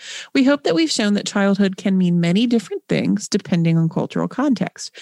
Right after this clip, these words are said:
Child's play seems to be pretty universal, though what that play looks like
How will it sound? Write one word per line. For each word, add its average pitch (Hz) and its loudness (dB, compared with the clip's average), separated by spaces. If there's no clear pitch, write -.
Child's 330 -2
play - 0
seems 196 2
to 208 0
be 208 4
pretty 285 0
universal, 202 2
though 208 4
what 196 2
that - -2
play 180 0
looks 208 -2
like - -4